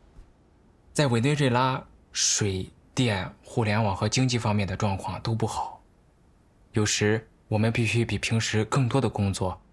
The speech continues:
才能维持家庭的生活开销。我和父亲每天凌晨三点就要出去打鱼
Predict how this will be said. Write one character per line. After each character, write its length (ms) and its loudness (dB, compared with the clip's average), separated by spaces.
才 140 -2
能 120 2
维 140 2
持 160 -2
家 180 0
庭 140 -4
的 80 -2
生 180 -4
活 120 -4
开 180 -8
销。 320 -8
我 80 2
和 140 2
父 160 2
亲 400 0
每 160 0
天 180 0
凌 160 2
晨 240 -2
三 280 2
点 160 -2
就 100 -2
要 80 0
出 160 -4
去 100 -6
打 200 -4
鱼 260 -10